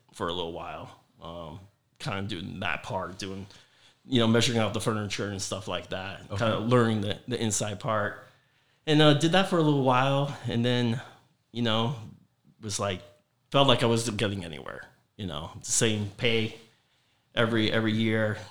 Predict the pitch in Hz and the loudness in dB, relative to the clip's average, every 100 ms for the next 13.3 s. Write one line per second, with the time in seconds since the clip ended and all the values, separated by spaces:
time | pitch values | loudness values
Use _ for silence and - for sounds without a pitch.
0 | - - 98 98 95 - _ 98 90 90 | -12 -8 -6 -8 -10 -14 _ -20 -20 -20
1 | - _ _ - 101 117 - - _ _ | -20 _ _ -2 -2 -2 -10 -20 _ _
2 | _ _ 113 117 120 117 123 117 113 151 | _ _ -4 0 2 4 4 4 8 8
3 | 156 151 151 107 104 131 131 113 110 120 | 8 6 2 0 0 0 2 2 4 2
4 | 156 131 110 107 95 90 90 90 85 95 | 2 0 -2 -2 -6 -8 -12 -12 -12 -16
5 | 101 _ - 98 90 95 104 101 113 123 | -20 _ -20 -20 -20 -20 -16 -6 2 4
6 | 107 98 143 - 107 113 98 113 117 123 | 4 4 6 6 4 2 0 0 0 2
7 | 113 110 110 113 107 104 92 110 131 156 | 2 0 0 -2 -2 -4 -6 0 2 6
8 | 151 147 - - _ _ 107 120 110 131 | 6 4 0 -18 _ _ 0 4 6 6
9 | 131 - 143 127 120 - 120 113 107 92 | 6 2 2 2 0 4 6 6 2 -4
10 | - 160 165 156 151 - - _ _ - | 0 0 0 -2 -4 -8 -18 _ _ -2
11 | 104 101 - _ _ _ _ _ - 123 | -2 -2 -6 _ _ _ _ _ -6 0
12 | 135 117 139 - 107 120 196 127 78 - | 2 0 0 -2 0 0 0 -2 -4 -8
13 | 104 117 - | -8 -10 -14